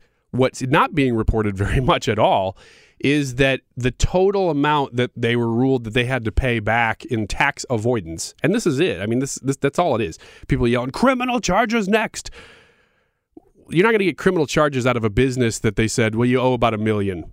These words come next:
in taxes." A million dollars. For perspective, Donald Trump's portion of Truth Social, not even all of Truth So-, Truth Social, just his portion is worth about two billion dollars,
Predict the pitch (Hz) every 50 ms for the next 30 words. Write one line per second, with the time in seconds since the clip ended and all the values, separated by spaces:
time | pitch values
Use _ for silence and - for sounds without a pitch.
0 | - - 113 104 95 - 113 90 82 - - - 53 - - - _ _ _ _
1 | _ _ _ _ _ _ - 120 117 120 123 127 127 123 113 113 110 110 104 95
2 | 85 85 - - - 139 139 123 - - 143 135 120 - - 143 139 147 - -
3 | 175 175 180 175 - _ _ _ _ _ _ _ _ _ _ _ - 117 113 139
4 | 143 170 185 175 160 131 - - - 175 151 156 - - - - - - - 156
5 | 170 175 170 - - 151 117 113 - - 117 113 104 - - - 117 110 101 -
6 | - 117 104 95 - 92 87 101 117 135 147 156 151 147 139 139 143 113 - -
7 | 110 98 - - 101 92 - - - - 104 - - 90 90 - 87 - - -
8 | - _ _ _ _ - - 147 165 170 - - - - 180 185 - - - 123
9 | 110 101 - - 98 95 - - - _ _ - - 139 131 120 123 139 147 151
10 | - 135 127 127 117 - _ - - - 185 175 147 120 107 101 - 131 139 143
11 | 143 127 123 117 107 104 95 98 98 95 92 92 80 73 71 - -